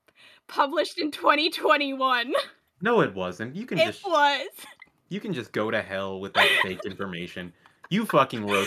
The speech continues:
Speaker 2: that.
Speaker 1: <laughs> I
Speaker 2: Ju-,
Speaker 1: did
Speaker 2: just to have
Speaker 1: not.
Speaker 2: a bit, just to have a bit for
Speaker 1: <laughs>
Speaker 2: the podcast, you dashed off a shitty little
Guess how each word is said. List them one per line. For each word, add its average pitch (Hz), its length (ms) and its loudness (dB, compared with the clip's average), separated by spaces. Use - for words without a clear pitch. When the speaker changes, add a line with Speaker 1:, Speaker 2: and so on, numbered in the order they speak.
Speaker 2:
that. 92 300 -2
Speaker 1:
<laughs> - 60 -8
I 139 160 2
Speaker 2:
Ju-, 156 80 6
Speaker 1:
did 160 80 0
Speaker 2:
just 190 200 8
to 190 100 4
have 180 180 8
Speaker 1:
not. 180 160 8
Speaker 2:
a - 60 -10
bit, 139 300 2
just 180 200 2
to 185 60 2
have 170 140 4
a 135 100 6
bit - 240 2
for 127 120 8
Speaker 1:
<laughs> - 0 -
Speaker 2:
the 113 240 2
podcast, 107 580 2
you 127 100 -2
dashed 135 460 4
off 131 240 4
a 107 40 -4
shitty 139 460 -2
little 123 380 2